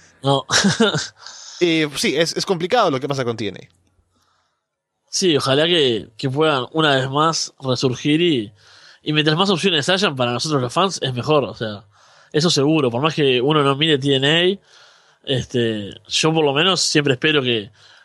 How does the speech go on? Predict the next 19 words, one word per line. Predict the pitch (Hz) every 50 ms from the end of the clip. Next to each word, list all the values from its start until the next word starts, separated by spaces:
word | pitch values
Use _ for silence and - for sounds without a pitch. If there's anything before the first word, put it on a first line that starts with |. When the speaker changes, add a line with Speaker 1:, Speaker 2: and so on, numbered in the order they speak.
| _
Speaker 1:
que | _ - 131
puedan | 123 127 143 151 147 143 139 135 127
resurgir, | 123 127 - 147 131 123 - 185 196 220 220 196
porque | 170 156 143 135 135 131 123 120 120 123
si | - -
a | 151
ellos | - - 147
les | 135 135
va | 139 139
bien, | 135 143 151 160 175 180 190 202 196 - - - - _ _ _ _ _ _ _ _ _
el, | - 135 135 135 127 135 135
le | 131 135
va | 139
a | 147
ir | 143 143
mejor | 139 139 123 143 160 151
a | 143 135 131
más | 139 147 143
talentos, | - 143 143 156 175 185 185 180 170 208 208 202 - - -